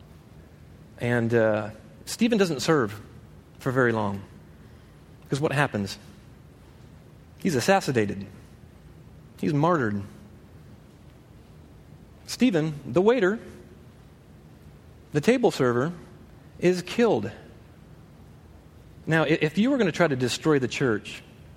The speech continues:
at this stage in the game, who would you go for? Who would be the strategic people that you would go for? Because we think there's a hierarchy of service. There's some service that's more important than others. Most of us would go, "Go, go for Peter. You take him out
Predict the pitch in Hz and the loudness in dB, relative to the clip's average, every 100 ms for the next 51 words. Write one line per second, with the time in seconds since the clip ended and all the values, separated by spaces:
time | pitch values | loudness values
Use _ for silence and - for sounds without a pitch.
0 | - - - - - - 139 202 156 - | -20 -20 -20 -20 -20 -6 -6 0 0 2
1 | 143 123 120 123 120 117 113 - 135 120 | 2 2 0 0 0 0 0 0 0 2
2 | 120 123 107 101 104 - - - 262 208 | 2 0 -4 -8 -10 -14 -20 0 2 2
3 | 151 139 - 123 214 190 170 - 165 131 | 0 -2 -4 -2 0 0 -2 -2 -2 0
4 | 127 131 123 120 123 - 110 107 - - | -2 -2 0 2 0 0 -2 -2 -6 -18
5 | - - 160 190 202 208 170 170 131 - | -4 0 4 4 2 0 2 2 0 2
6 | 180 180 170 180 180 175 135 - 165 175 | 4 6 4 0 0 0 0 2 2 2
7 | - 160 - 185 190 180 190 175 156 147 | 2 2 2 2 2 2 0 0 -4 -2
8 | 156 165 147 170 139 143 135 165 135 - | 0 0 0 0 0 0 2 2 2 -2
9 | - - 202 190 165 151 139 131 117 131 | -16 0 0 2 -2 -2 2 4 4 0
10 | 135 135 131 160 139 113 - - - - | 0 0 0 0 0 -2 -8 -20 -20 -20
11 | - - 135 160 160 175 156 180 190 | -20 -8 0 0 2 0 0 0 -2